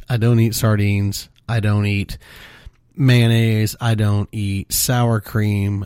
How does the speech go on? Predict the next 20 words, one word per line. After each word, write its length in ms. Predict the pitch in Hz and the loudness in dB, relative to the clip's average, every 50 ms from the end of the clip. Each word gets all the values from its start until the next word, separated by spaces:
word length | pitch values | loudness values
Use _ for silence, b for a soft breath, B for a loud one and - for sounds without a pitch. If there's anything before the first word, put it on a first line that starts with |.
| - - | -8 -6
I 200 | 131 123 117 113 | -4 -2 -2 -2
am 320 | 110 110 107 104 101 90 - | 0 -2 -2 -2 -4 -4 -2
picky, 680 | - - 139 139 - - 170 165 160 156 156 147 147 - 135 123 117 113 | 0 0 0 0 -2 -4 -4 -2 -2 0 -2 -2 -4 -2 -2 0 0 0
and 120 | 113 110 - | 0 -2 -2
I'm 140 | 113 110 107 | -2 -2 -2
okay 260 | 104 - - 120 117 | -2 -2 -2 -2 0
with 100 | 107 90 | 0 -2
that. 200 | 73 82 80 - | -4 -8 -8 -4
That's 180 | - 131 147 - | -2 -2 0 0
the 60 | 175 | 0
beauty 140 | 185 180 160 | 0 0 2
part 180 | 147 139 127 | 2 2 2
about 200 | 117 113 110 104 | 2 0 -2 0
being 160 | 107 110 107 101 | 0 0 0 0
an 100 | 98 92 | 0 -2
adult. 400 | 90 90 98 101 95 80 - _ _ _ _ _ - | -2 -2 -2 -4 -4 -6 -10 _ _ _ _ _ -4
Eat 140 | - 117 98 | -4 -4 -2
whatever 280 | 98 95 101 107 107 | -2 -2 0 0 2
you 120 | 110 110 110 | 2 2 2
want. 300 | 104 101 92 87 - | 0 0 -2 -4 -6